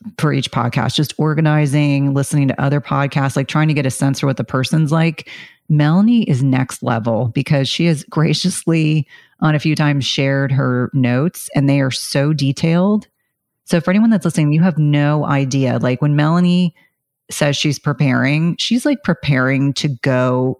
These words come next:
do a doctoral dissertation. Like, she's so well prepared. So if you don't know that about her, you should know that about her. So I, you know, as I say, you always, you know, encourage me to level up how I prepare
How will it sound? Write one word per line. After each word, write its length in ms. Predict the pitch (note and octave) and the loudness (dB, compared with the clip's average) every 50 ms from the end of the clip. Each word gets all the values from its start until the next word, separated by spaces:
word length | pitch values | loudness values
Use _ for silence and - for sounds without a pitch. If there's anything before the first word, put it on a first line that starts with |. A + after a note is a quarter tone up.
| A3 | -6
do 200 | - - C#3+ C3 | -4 -2 0 0
a 40 | C3 | 0
doctoral 560 | B2+ C3+ B2 A#2 A#2 - - D3 C3 B2 B2 | 0 -2 -2 -4 -4 -6 -4 -2 0 0 0
dissertation. 880 | A#2 - A2 - - G#2 - - - - - - - - - - C#3 - _ - | -2 -4 -4 -4 -6 -6 -4 -4 -4 -4 -4 -4 -4 -4 -4 -6 -6 -6 _ -2
Like, 160 | - E3+ - | -2 -2 -2
she's 260 | - - A3+ A3+ - | -2 -2 -2 -2 -2
so 400 | - - - - G#3 D#3 - F#3+ | -4 -6 -4 -2 0 0 0 0
well 300 | F3 E3+ F3+ F3+ E3+ E3 | 0 0 0 0 -2 -2
prepared. 640 | - G#3+ F3+ D3+ G3 D#3+ D3+ D3+ D#3 D#3 E3 F#3+ G3 - - - - - - - | -2 -2 -2 0 0 0 0 2 0 0 0 -2 -4 -6 -10 -16 -20 -20 -20 -14
So 160 | - - F#3 F3+ | -6 -2 0 0
if 80 | E3 | 2
you 100 | G3+ G#3+ | 2 2
don't 300 | F#3 D#3 F3+ E3+ F3 E3+ | 2 2 2 0 0 0
know 120 | F3 F3+ F3+ | 0 0 0
that 200 | F3+ F3 F3 F3 | 0 0 0 0
about 300 | E3+ F3 E3+ F3 E3+ F3 | 0 0 0 0 0 0
her, 360 | F3+ F3 F3 F3 F3+ F3 E3 - - - - - _ _ - | 0 0 0 0 0 -2 -2 -6 -12 -20 -20 -20 _ _ -2
you 140 | - E3+ F#3 | 0 0 0
should 240 | E3 - F3+ E3+ C#3 | 0 0 0 0 0
know 140 | C#3+ D3 - | 0 0 0
that 180 | - C3 C3 | 0 -2 -2
about 240 | - - - - - | -2 -2 -2 -2 -2
her. 220 | - - - - D3+ | -2 -2 -2 -2 -2
So 180 | B2+ - F3 | -2 -2 0
I, 260 | D3 C#3+ C#3+ C#3 C#3+ A#2+ | 0 0 0 -2 -2 -2
you 80 | - D#3+ | 0 0
know, 100 | C#3+ C#3 | 2 2
as 120 | D3 C#3+ | 0 0
I 80 | E3 D3+ | 0 0
say, 260 | D#3+ - - D3 C#3 | -2 0 0 0 0
you 180 | C#3 C#3+ D3 - - | 0 0 -2 -2 0
always, 680 | C#3+ D3 D3+ D#3+ D#3 D#3 D#3 D#3+ D#3 D3 - - - - - _ _ _ _ _ _ _ | 0 0 2 2 2 2 0 0 -2 -4 -6 -10 -14 -16 -20 _ _ _ _ _ _ _
you 80 | - D#3 | -2 0
know, 140 | C#3 C3 C3+ | 0 2 0
encourage 520 | C#3 C#3+ - - D3+ D3 C#3 C#3 C#3 - | 0 -2 -2 -2 0 0 0 0 -2 0
me 360 | D#3 C#3+ C#3 C3+ C3 C3 C3 | 0 0 2 2 2 0 0
to 160 | - - - C3+ | -2 -2 -2 0
level 520 | C3 B2+ B2+ B2+ B2+ B2 A2+ B2+ B2+ - - | 2 2 2 0 0 0 -2 -2 -4 -2 -2
up 400 | A#2 A2+ A#2 - - - _ - - _ _ _ _ _ | -2 -2 -2 -2 -4 -6 _ -20 -20 _ _ _ _ _
how 340 | - A#2 C3+ B2+ B2 B2+ B2 - | -4 -2 -2 0 -2 -2 -4 -2
I 240 | - B2+ A#2+ B2 B2+ | -2 -2 -2 -2 -4
prepare 600 | - - B2+ B2 - C#3+ B2 A#2+ B2 B2 B2 B2 | -6 -8 -8 -6 -4 -2 -2 0 0 -2 -2 -2